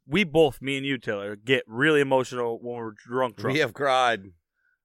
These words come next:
Speaker 2: many
Speaker 1: But
Speaker 2: tears.
Speaker 1: he gets emotional right away. It usually brings something. It bring, we have to talk about something to get emotional about it.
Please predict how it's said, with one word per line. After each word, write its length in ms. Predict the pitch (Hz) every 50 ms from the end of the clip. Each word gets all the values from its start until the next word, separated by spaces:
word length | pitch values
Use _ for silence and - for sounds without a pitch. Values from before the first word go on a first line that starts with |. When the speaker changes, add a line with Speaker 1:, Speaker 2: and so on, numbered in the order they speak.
| _ -
Speaker 2:
many 160 | 104 117 120
Speaker 1:
But 180 | 170 160 131
Speaker 2:
tears. 320 | 110 117 107 104 98 92 87
Speaker 1:
he 240 | 156 185 214 247 233
gets 460 | 185 165 156 139 117 104 - - -
emotional 420 | 131 131 131 131 123 - - 120 113
right 280 | 110 117 123 120 117 110
away. 480 | 104 98 98 104 117 123 113 104 95 87
It 140 | 131 147
usually 300 | 151 175 175 170 180 160
brings 400 | 127 104 117 127 143 147 143 131
something. 220 | - 143 131 123 - 120
It 100 | 120 104
bring, 300 | 110 120 135 139 139 - -
we 140 | 127 131 147
have 160 | 151 135 -
to 120 | 123 110 107 _ -
talk 180 | - 127 135 123
about 160 | 139 147 143
something 160 | - 156 151
to 60 | 156 147
get 120 | 156 156
emotional 340 | 156 160 160 156 - 180 170
about 240 | 170 175 175 185 185
it. 120 | 165